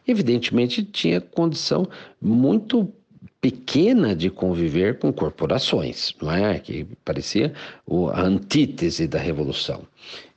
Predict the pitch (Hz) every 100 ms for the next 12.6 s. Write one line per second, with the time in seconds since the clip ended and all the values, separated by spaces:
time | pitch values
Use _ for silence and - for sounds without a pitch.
0 | 214 190 180 165 196 196 196 170 139 -
1 | 165 180 180 - - 127 127 123 117 110
2 | 101 87 82 104 147 123 - 143 190 156
3 | 135 113 104 101 107 117 107 151 139 -
4 | - 190 220 254 170 170 240 196 170 233
5 | 233 - 247 233 117 107 143 135 101 87
6 | 85 95 113 135 117 - 92 92 85 73
7 | 71 57 - - 123 113 69 - - -
8 | - 120 240 294 - 101 90 78 - 76
9 | 64 - - 113 85 - - - - -
10 | - 82 104 156 285 269 - - 101 90
11 | 78 82 85 80 76 80 90 95 73 69
12 | 65 - - 117 131 127